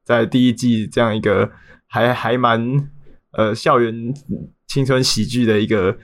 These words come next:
篇章里面，就插入一个比较哀伤的这个设定这样子。而且这个设定把，呃，角色的关系跟矛盾都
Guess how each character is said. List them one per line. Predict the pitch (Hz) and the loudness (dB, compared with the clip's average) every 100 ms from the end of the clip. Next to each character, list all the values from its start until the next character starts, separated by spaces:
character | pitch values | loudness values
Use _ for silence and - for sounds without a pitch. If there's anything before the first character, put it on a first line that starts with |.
| _ | _
篇 | - 120 | -2 0
章 | 117 117 110 | 2 0 0
里 | |
面， | 101 104 | -4 -2
就 | 107 | -2
插 | 110 117 110 | -2 -2 -2
入 | 110 101 | 0 -4
一 | 92 | -4
个 | 90 76 - | -2 -2 -4
比 | 104 | 0
较 | 117 117 | 2 2
哀 | 101 110 117 | 0 0 0
伤 | 110 107 104 | -2 -4 -4
的 | 78 95 - - _ _ | -4 -4 -6 -16 _ _
这 | 101 | -6
个 | |
设 | 104 113 | 0 0
定 | 95 101 | 0 -2
这 | 92 | -4
样 | 90 | -4
子。 | 95 - | -6 -6
而 | - | -2
且 | 127 107 107 | 2 2 0
这 | 127 | -2
个 | |
设 | 120 120 | 0 0
定 | 123 113 | 0 -2
把， | 107 101 90 - - - _ | -4 -2 -4 -6 -16 -20 _
呃， | - 104 | -8 -6
角 | 104 113 113 | 0 0 2
色 | 139 | 0
的 | 117 110 | 0 0
关 | 117 117 | 0 0
系 | 113 113 | -2 -2
跟 | 117 | 0
矛 | 113 98 113 | 0 -2 -2
盾 | 113 104 | 0 0
都 | 98 101 101 | 0 0 -2